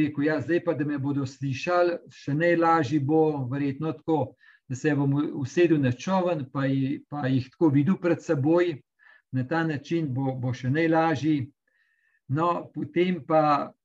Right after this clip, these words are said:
obenem je opazil ribiče, ki so bili tam, eh, pravi, so izpirali mreže. Jezus je verjetno dobro vedel, da so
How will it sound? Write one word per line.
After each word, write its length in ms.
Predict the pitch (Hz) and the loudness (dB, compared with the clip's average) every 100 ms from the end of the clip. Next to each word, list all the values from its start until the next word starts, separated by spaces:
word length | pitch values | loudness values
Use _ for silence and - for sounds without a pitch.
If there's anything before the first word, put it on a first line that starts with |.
| _ | _
obenem 440 | - 131 151 156 175 | -8 -2 0 0 -2
je 80 | 170 | -4
opazil 540 | 147 151 160 123 127 | -2 0 0 -2 -2
ribiče, 460 | 151 185 196 180 175 | -2 -4 -8 -8 -8
ki 140 | 175 | -8
so 180 | - 160 | -4 0
bili 300 | 151 156 175 - | 2 2 0 -2
tam, 340 | 185 175 139 - _ _ _ _ _ _ _ _ _ | -4 -4 -8 -12 _ _ _ _ _ _ _ _ _
eh, 200 | 131 131 123 | -8 -8 -6
pravi, 400 | 170 143 143 139 | -2 0 2 2
so 180 | 127 139 | 2 0
izpirali 680 | 135 131 - 180 165 147 143 | 0 0 -2 2 2 4 2
mreže. 520 | 139 160 165 135 110 - _ _ | 2 2 2 0 -8 -10 _ _
Jezus 360 | 151 156 147 - | 0 0 0 -2
je 80 | 147 | -2
verjetno 800 | 139 139 135 156 143 139 139 _ | 0 0 -2 -6 -4 -6 -8 _
dobro 540 | 139 139 143 139 170 | -2 2 4 4 4
vedel, 440 | 147 147 143 123 117 | 4 4 4 0 -2
da 160 | 123 | -6
so 460 | 123 135 123 123 | -4 -2 0 0